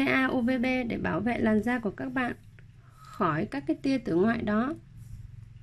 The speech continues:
Và đồng thời nó make up cho da mặt của các bạn rất là tiện lợi. Các bạn đi đâu các bạn chỉ cần dùng cái bộ này thôi là đã, đã vừa được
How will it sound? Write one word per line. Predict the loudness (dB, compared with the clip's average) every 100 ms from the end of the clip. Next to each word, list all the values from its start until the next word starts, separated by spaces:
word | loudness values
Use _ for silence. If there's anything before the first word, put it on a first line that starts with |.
| -20 -20 -20 -6
Và | 0
đồng | 2 2
thời | 4 4 4
nó | 4
make | 4 2 0
up | 2
cho | 2
da | 2 2
mặt | 2 0
của |
các | -4 0
bạn | 0 0 0
rất | 2
là | 0 0
tiện | 0 2
lợi. | 2 -2 -8 -2 0 2
Các | 0 0
bạn | 0 2
đi |
đâu | 2 0
các | -2 -2
bạn | -2 -4 -8 -14 -6
chỉ | -4
cần | 2 4 6
dùng | 6 6 4
cái | 2
bộ | 2
này | 4 4
thôi | 2 2 4
là | 4
đã, | 2 0 -2 -6 -12 -16 -16 -10
đã | -6 -2
vừa | 2 4 6 6
được | 4